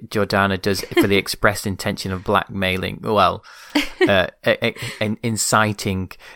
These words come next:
Speaker 1: um, something in her ex-boyfriend. But all the difference between that kiss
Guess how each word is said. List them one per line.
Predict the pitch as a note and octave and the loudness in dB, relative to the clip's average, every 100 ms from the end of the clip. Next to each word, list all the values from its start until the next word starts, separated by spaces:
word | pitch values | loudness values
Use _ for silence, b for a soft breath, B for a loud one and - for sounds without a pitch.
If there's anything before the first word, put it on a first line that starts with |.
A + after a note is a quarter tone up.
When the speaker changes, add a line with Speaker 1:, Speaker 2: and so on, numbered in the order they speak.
| B | B
Speaker 1:
um, | G#2+ F#2+ F#2 F#2 | -2 0 2 0
something | - G2 F2 F#2+ | -2 -2 -2 -2
in | F#2+ | -2
her | G2+ G2 | -2 0
ex-boyfriend. | G2+ - G2+ F#2 F#2 - | 0 0 -2 0 -4 -2
But | A#2 | 2
all | C3 C3 - - - B2+ - _ _ | 2 2 -4 -20 -12 -12 -12 _ _
the | B2 | -6
difference | A2+ D#3 - D#3 | 0 0 0 -2
between | - G#2+ | 0 2
that | G#2+ A2 - | 2 0 -2
kiss | - G#2 - | -2 -2 -2